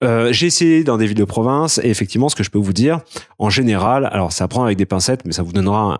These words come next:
un, un, un petit indice, si c'est bon ou pas. Si vous avez un ratio location V S vente qui est inférieur à un un deux, euh, bah, à ce moment-là, faut pas y aller. Je pense que la tension est faible. Si vous avez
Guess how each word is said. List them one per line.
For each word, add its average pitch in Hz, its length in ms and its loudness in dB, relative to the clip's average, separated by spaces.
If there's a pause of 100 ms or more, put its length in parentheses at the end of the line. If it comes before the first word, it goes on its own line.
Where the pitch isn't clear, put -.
un, 82 60 -6
un, 80 720 -6
un 73 140 -10
petit - 260 -4
indice, 110 500 0
si - 160 -6
c'est 98 160 0
bon 92 140 -4
ou 87 60 -4
pas. 180 280 -2 (520)
Si - 600 2
vous 123 260 2
avez 120 140 2
un 127 120 2
ratio 123 640 0
location 120 560 0
V 101 100 0
S 104 380 0
vente 107 500 -2 (420)
qui - 140 -2
est - 120 -4
inférieur 131 520 0
à 87 260 0
un 120 120 0
un 117 60 0
deux, 165 360 0 (540)
euh, 123 80 2
bah, 104 200 -2
à 135 120 -2
ce - 180 0
moment-là, 120 560 2
faut - 260 -8
pas 101 120 -2
y 107 80 2
aller. 123 400 0
Je - 100 -8
pense - 220 -4
que - 80 -2
la 90 80 0
tension 98 340 -2
est 90 60 0
faible. 135 400 0 (360)
Si - 640 2
vous 123 320 2
avez 123 460 2